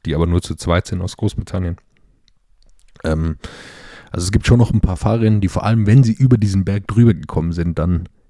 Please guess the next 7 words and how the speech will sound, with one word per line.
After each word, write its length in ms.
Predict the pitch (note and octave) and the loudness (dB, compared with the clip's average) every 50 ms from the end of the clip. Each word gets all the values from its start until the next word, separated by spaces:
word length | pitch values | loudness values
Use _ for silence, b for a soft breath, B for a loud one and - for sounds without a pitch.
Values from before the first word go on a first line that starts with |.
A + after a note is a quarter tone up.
| _ _ - | _ _ -6
äh, 140 | E2+ E2+ E2 | -4 -2 -2
mit, 360 | E2 E2+ F#2+ - - - - _ _ - | 0 0 -2 -2 -4 -12 -14 _ _ -6
mitmachen 480 | F2 - - - D#2 - - - - | -6 -4 -2 -4 -6 -4 -6 -12 -10
können. 320 | - - E2 D#2+ D#2+ - - | -8 -8 -8 -8 -8 -10 -8
Elisa 260 | D#2+ E2+ F2 E2+ E2+ | -6 -4 -2 0 2
Longo 260 | E2 E2+ E2+ E2 D#2+ | 2 2 2 0 0
Borghini, 480 | D2+ D#2 D#2+ E2 E2 F2+ F#2 F2+ F2 | 0 -2 -2 -2 -2 -4 -4 -4 -6